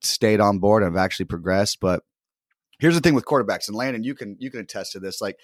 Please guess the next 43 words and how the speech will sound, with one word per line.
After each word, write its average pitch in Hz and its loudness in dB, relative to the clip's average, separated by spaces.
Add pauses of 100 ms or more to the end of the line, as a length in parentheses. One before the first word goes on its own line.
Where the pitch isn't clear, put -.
(640)
I 147 4
can't 180 -2
be, 110 2 (640)
I 147 -6
can't 165 2
be 120 4
six-foot-five. 98 2
It's - -4
not 123 4
my 101 2
D 92 -2
N 82 -2
A. - -10 (520)
And 101 -2
quarterbacks 127 2
are 104 0
the 98 -4
same 110 2
way. 90 0
You 120 2
can 113 0
get 131 2
to 110 2
a 95 0
certain 120 2
point 101 2 (360)
as 107 2
an 98 -2
athlete 117 2
or 98 4
a 90 -2
thrower, 107 4
but 92 0
you 139 0
either 135 0
have 110 0 (460)
natural 123 4
hand 127 6
speed 123 2
and 90 0
a 90 -2
natural 107 2
motion, 127 2